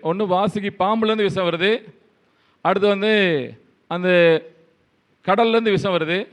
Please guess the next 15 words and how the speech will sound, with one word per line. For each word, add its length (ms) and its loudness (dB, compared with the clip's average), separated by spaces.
அது 220 -2
ஆளாளம்னு 480 0
சொல்லுவாங்க. 580 -2
இந்த 200 0
பக்கமும் 280 2
துரத்துது, 420 4
அடுத்தது 400 0
இந்த 160 -2
பக்கம் 480 -2
தேவர்கள் 320 2
ஓடுறாங்க, 520 0
மறுபடியும் 280 -2
ரிவர்ஸ்லேயும் 420 0
துரத்துது. 400 0
அதனால 280 0